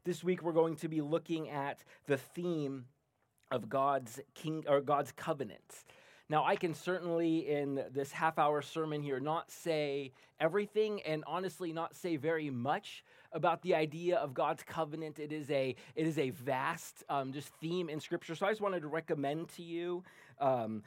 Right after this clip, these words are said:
this book called Covenant by Thomas Schreiner. If you have, um, one of the inserts, it's kind of footnoted at the bottom, but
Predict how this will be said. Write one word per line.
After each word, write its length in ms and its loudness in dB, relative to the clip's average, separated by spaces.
this 160 2
book 240 2
called 260 2
Covenant 640 0
by 140 2
Thomas 720 -2
Schreiner. 720 -4
If 160 -2
you 140 0
have, 360 6
um, 360 6
one 120 6
of 60 2
the 160 0
inserts, 540 0
it's 100 -4
kind 160 4
of 60 -2
footnoted 440 2
at 120 -10
the 80 -4
bottom, 360 4
but 160 4